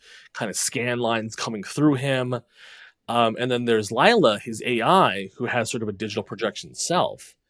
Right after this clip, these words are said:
And there was a whole visual language developed for her that when it came to Spider Bite, we knew this was going to be sort of a digital avatar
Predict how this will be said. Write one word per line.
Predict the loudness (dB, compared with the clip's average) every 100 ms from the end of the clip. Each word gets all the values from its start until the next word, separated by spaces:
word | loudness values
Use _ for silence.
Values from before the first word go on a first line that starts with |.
| _ _ _ _ _ -8
And | -4 0
there |
was | 2 0
a |
whole | 0 0
visual | 2 0
language | -2 -4 -8
developed | -4 -4 -4
for | -6 -2
her | 4 4 4 -4 _ _ _ _ _ _
that | 2 4
when | 2
it | -4
came | -2 0 0
to | -2 -2 -2 -2
Spider | -4 0 0 0
Bite, | 2 4 4 2 -2
we | -6
knew | 0 4 6 4 0
this | -4
was | -6
going | -4 -4
to |
be | -4
sort | -6 -6
of |
a | -6
digital | -6 -2 -2
avatar | 0 -4 -6 -8 -8